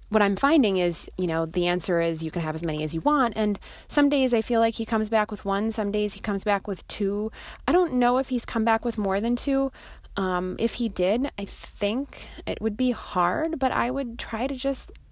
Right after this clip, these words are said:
run with it. And then if I would monitor his, you know, his behavior and his interactions with us later in the day. And if I felt like his behavior was a bit challenged,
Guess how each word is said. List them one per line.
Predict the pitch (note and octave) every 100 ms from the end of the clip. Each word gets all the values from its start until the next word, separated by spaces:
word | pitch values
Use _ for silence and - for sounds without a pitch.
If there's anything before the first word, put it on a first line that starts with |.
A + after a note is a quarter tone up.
| -
run | G#3 G#3 A3+
with | D4 C4
it. | E3 D#3 -
And | F#3+ F#3+
then | F#3 F#3 - - - - -
if | G3 F#3+ F#3+ - - - - - - - - - - - - - - - - -
I | G3+ G3
would | F#3+
monitor | F3+ F#3+ F#3 F#3+ G#3
his, | G3+ F#3+ F3+ -
you | G3+
know, | F#3
his | F3+ F#3
behavior | F#3+ E3+ E3 F3+
and | G#3+ G3+
his | F3+
interactions | F3 E3 D#3+ - F#3
with | F#3 -
us | F3+ -
later | E3+ E3+
in | F3
the | E3+
day. | E3 E3 G#3 B3+
And | G#3+
if | F3+ F#3+
I | F3
felt | E3+ F3 F3
like | F#3 F3+
his | F3
behavior | F3+ E3 E3 F3 F#3
was | F#3 E3+ D#3+ -
a | F3
bit | F3+ -
challenged, | - D#3+ E3+ A#3+ B3 -